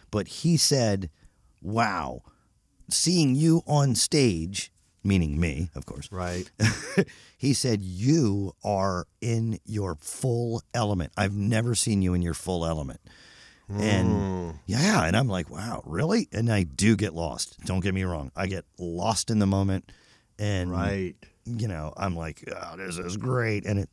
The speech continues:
Speaker 1: it's easy to do with blues 'cause you know where you're going. <laughs> Just, I don't know how they
Speaker 2: Right.
Speaker 1: do that with jazz, um, but, you
Speaker 2: It's,
Speaker 1: know.
Speaker 2: it's the same.
Speaker 1: Is it
Speaker 2: Yeah.
Speaker 1: really kind of the same?
Speaker 2: Yeah. It,
Speaker 1: Could
Speaker 2: it's the s-,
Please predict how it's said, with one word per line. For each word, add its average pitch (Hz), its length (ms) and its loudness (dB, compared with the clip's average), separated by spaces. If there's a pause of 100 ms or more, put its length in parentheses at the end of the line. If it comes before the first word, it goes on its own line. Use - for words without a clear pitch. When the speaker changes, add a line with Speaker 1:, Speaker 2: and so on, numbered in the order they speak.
(140)
Speaker 1:
it's 123 200 2
easy 127 200 6
to 95 100 2
do 98 180 4
with 78 160 -2
blues 127 240 2
'cause 90 140 -4
you 92 60 -2
know 98 140 0
where 78 100 -2
you're 71 80 -4
going. 85 260 -6 (280)
<laughs> - 0 - (1040)
Just, 220 180 -10
I 151 80 2
don't 208 140 2
know - 60 4
how 202 160 4
they 131 80 2
Speaker 2:
Right. 113 60 0
Speaker 1:
do 120 80 2
that 101 140 0
with 78 160 -8
jazz, 151 540 0 (500)
um, 92 440 -2
but, 85 260 -6 (280)
you 202 100 2
Speaker 2:
It's, - 180 -2
Speaker 1:
know. 165 80 -4
Speaker 2:
it's 156 260 -2
the 143 120 -2
same. 78 420 -4 (260)
Speaker 1:
Is 127 160 4
it 135 40 4
Speaker 2:
Yeah. - 60 0
Speaker 1:
really 123 380 2
kind 113 180 0
of 101 80 -6
the 78 60 -8
same? 101 160 0
Speaker 2:
Yeah. 90 200 -2 (380)
It, 104 240 -6
Speaker 1:
Could 120 160 -6
Speaker 2:
it's 117 260 -2
the 120 120 -4
s-, - 160 -8